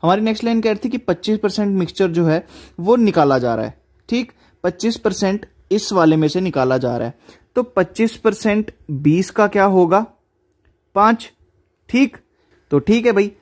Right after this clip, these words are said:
हमने पाँच यूनिट्स निकालना है। किस रेशियो में निकलेंगे पाँच यूनिट्स, four is to one की रेशियो में। तो ये पाँच है, ये भी पाँच बन रहा है, यानी कि सीधा सीधा फ़ोर, अ, मिल्क निकलेगा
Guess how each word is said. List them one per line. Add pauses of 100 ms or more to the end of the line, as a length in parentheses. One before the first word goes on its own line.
(180)
हमने
पाँच
यूनिट्स
निकालना
है।
किस
रेशियो
में
निकलेंगे
पाँच
यूनिट्स,
four
is
to
one
की
रेशियो
में। (340)
तो
ये
पाँच
है, (140)
ये
भी
पाँच
बन
रहा
है,
यानी
कि (240)
सीधा
सीधा
फ़ोर, (240)
अ,
मिल्क
निकलेगा